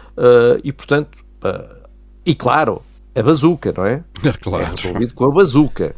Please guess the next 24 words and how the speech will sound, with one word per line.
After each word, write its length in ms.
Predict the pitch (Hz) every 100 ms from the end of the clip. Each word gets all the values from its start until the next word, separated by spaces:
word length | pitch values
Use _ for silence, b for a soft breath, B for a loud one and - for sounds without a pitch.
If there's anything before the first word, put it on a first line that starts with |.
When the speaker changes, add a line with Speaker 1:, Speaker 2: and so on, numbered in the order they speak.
| -
Speaker 1:
A 100 | -
bazuca, 480 | 90 92 117 123 117
a 120 | 113
bazuca 540 | 101 101 127 - 120 -
é 120 | 110
que, 220 | 101 - 104
é 40 |
que 100 | -
vai 140 | 101
resolver 360 | 95 - 90 80 -
isto. 220 | - - B B B B B
A 100 | 95
ba-, 260 | 98 95
sem 280 | 95 165 160
a 60 | 151
bazuca, 640 | 135 113 143 139 127 113 - - - - -
não, 180 | 85 -
não 120 | 107
havia 220 | 104 95 92
nada 220 | 87 85
a 40 |
fazer, 300 | - - - -
de 80 | -
facto. 360 | 80 - -